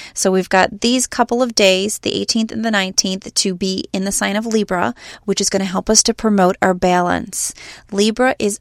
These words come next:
all about balance, balance within the mind, the body, the spirit,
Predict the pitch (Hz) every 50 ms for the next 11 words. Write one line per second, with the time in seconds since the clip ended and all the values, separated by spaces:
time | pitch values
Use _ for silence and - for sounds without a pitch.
0 | _ _ 202 190 190 190 196 208 - - 214 202 202 - 185 190 185 180 185 -
1 | - - 214 175 - 180 180 175 170 170 65 - - - - - - - - 185
2 | - 180 175 175 185 190 190 - - 185 - 185 180 180 180 175 180 180 180 180
3 | 180 175 - - - - - 160 170 180 180 160 - - - - - - 254 254
4 | 247 247 247 - - -